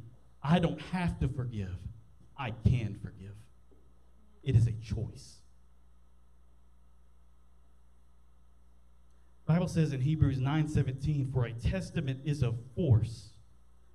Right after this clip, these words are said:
when there hath been death, for it doth never avail while he that made it lives. What that means is this. <laughs>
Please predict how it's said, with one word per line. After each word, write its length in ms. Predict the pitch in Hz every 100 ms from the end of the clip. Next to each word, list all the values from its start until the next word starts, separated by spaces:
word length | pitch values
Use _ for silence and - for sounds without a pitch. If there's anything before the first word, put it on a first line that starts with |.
| -
when 180 | 139 143
there 140 | 139
hath 360 | 127 123 - 127
been 240 | 120 104 -
death, 240 | 113 92 - - - - - - - - - -
for 160 | 143
it 160 | 147 147
doth 260 | 143 -
never 420 | 131 147 165 151 147
avail 680 | 127 113 147 147 120 107 - -
while 280 | 123 127 120
he 300 | - 170 170
that 240 | 165 123 123
made 320 | 139 135 110
it 180 | 101 110
lives. 520 | 113 95 107 - - - - - - - - - - - - - -
What 180 | 139 -
that 220 | 143 120
means 280 | 131 147 151
is 240 | 107 101
this. 500 | 101 120 117 - - - - - - - - - - - - - - - - - - - - -
<laughs> 60 | -